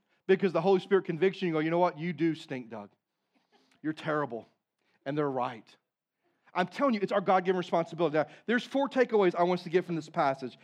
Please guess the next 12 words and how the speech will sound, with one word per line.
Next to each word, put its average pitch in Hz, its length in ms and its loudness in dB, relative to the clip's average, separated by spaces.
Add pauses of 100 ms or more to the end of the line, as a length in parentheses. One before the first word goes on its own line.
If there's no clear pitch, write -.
(160)
Here's 233 200 2
the 202 80 0
first 170 360 0
one. 113 180 -6 (300)
We 196 240 2
must 240 280 2
have 180 300 2
doctrinal 185 420 4
unity 160 380 0
in 143 140 0
our 131 100 2
church. 117 500 -8